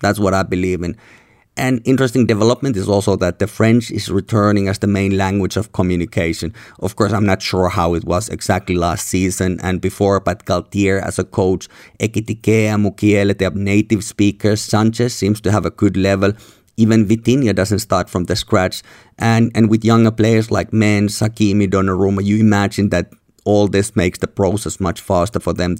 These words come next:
too. I'm sure Neymar's comprehension must be at least okay by now.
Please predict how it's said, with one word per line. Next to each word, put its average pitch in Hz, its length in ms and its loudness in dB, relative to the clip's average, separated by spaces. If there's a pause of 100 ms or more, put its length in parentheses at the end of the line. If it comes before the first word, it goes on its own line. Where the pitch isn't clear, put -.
too. 90 400 -2 (560)
I'm 110 140 0
sure 143 260 0
Neymar's 113 440 4
comprehension 104 720 0
must 92 280 -4
be 95 160 -4
at - 140 -8
least 101 380 0
okay 90 400 -4
by 90 240 -4
now. 90 280 -2